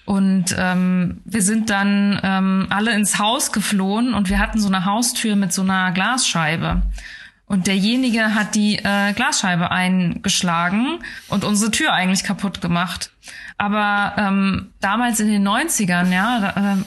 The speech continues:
da war die Situation irgendwie noch so anders. Und wir waren in dem Dorf so die Einzel-,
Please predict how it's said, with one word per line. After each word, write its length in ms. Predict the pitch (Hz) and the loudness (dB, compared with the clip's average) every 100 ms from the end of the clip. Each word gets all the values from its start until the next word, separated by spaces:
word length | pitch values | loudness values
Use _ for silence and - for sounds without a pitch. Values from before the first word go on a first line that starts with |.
| - | -4
da 140 | 202 185 | -2 0
war 160 | 208 | 2
die 80 | 220 | 2
Situation 580 | 214 220 220 190 285 320 | 0 0 -2 -2 -2 0
irgendwie 240 | 180 185 | 0 2
noch 140 | 185 185 | 2 0
so 140 | - | -2
anders. 400 | 180 185 185 185 | 0 0 0 0
Und 100 | 190 | 0
wir 100 | 190 | 0
waren 180 | 190 214 | 0 0
in 80 | 202 | 2
dem 180 | 196 180 | 0 0
Dorf 400 | 202 233 254 254 | 0 0 -2 -2
so 260 | - 214 | -2 0
die 200 | 202 196 | 0 0
Einzel-, 500 | 190 214 220 226 208 | 0 0 0 0 -2